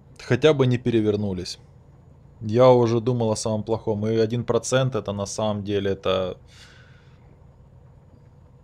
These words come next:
нас просто уберегло, так сказать.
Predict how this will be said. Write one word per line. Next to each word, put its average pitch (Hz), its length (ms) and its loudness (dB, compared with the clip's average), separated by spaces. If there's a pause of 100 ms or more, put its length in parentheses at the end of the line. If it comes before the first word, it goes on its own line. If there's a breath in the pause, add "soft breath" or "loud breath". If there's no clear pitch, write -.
(220)
нас 127 300 0
просто 135 400 0
уберегло, 110 580 2
так 92 160 -6
сказать. 92 500 -12